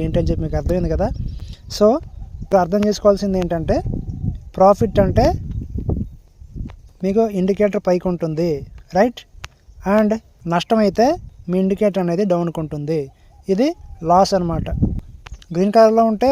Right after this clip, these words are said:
ప్రాఫిట్, ఓకే, green is equal to profit, ఓకేనా? Red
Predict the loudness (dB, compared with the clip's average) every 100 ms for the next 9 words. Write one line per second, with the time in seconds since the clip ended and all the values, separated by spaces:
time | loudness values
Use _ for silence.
0 | 4 4 4 4 2 -2 -18 -18 -16 -16
1 | -10 -8 0 0 0 -10 -20 -18 -18 -14
2 | -12 -10 -10 -8 -8 -8 -8 0 2 2
3 | 0 0 0 2 0 0 -6 -18 -18 -20
4 | _ 2 4 4 2 0 -4 -20 -20 -20
5 | -16 -14 -6 0 2 2 -2 -6 -16 -14
6 | -12 -12 -12 -16 -20 -20 -20 -14 4 4
7 | 6